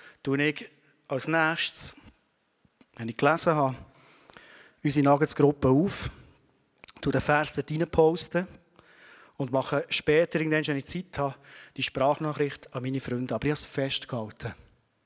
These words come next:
Was ich immer mache,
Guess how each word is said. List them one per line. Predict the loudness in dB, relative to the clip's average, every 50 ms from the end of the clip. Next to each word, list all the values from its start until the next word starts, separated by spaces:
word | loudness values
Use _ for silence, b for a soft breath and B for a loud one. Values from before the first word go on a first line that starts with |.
| _ _ _ _ _ _ _ _ _ _ _ _ _ _ _ _ _ _ _ _ _ _ _ _ _ _ _ -20 B B B B -2
Was | 0 0 0
ich | -2 -4 -6 _ 6
immer | 6 8 8 10 8 8 10
mache, | 10 8 8 6 4 -2 -6 -6 -6 -6